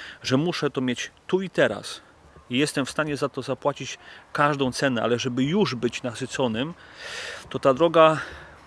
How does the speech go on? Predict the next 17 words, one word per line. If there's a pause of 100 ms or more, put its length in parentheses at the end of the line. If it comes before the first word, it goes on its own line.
(280)
ona
jest
krótka. (840)
To
myślenie
jest
krótkowzroczne,
to
patrzenie
jest, (500)
e, (540)
tylko (300)
na
chwilę, (840)
ale (1000)
to
sprawia,